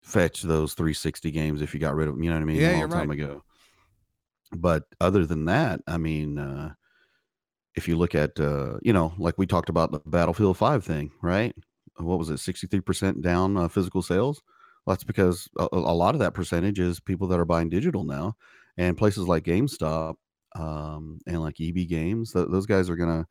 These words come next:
Speaker 1: really feel the pinch, um, unless they change their model. Um, but,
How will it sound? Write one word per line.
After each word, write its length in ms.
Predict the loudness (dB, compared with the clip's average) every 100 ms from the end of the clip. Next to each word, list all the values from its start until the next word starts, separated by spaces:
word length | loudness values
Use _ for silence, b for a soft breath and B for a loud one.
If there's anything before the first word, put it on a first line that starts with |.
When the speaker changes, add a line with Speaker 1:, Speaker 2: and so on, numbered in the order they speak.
| B B B
Speaker 1:
really 260 | 2 4 4
feel 160 | 4 2
the 100 | 2
pinch, 500 | 2 0 0 -6 -20 _
um, 680 | -8 -6 -4 -4 -6 -10 -14 -10
unless 240 | -4 -4
they 100 | -4
change 360 | -4 0 0 0
their 140 | 0
model. 500 | 2 2 2 0 -6 _ b b b b _
Um, 600 | -6 -2 -2 -4 -10 -14 _
but, 320 | -10 -4 -4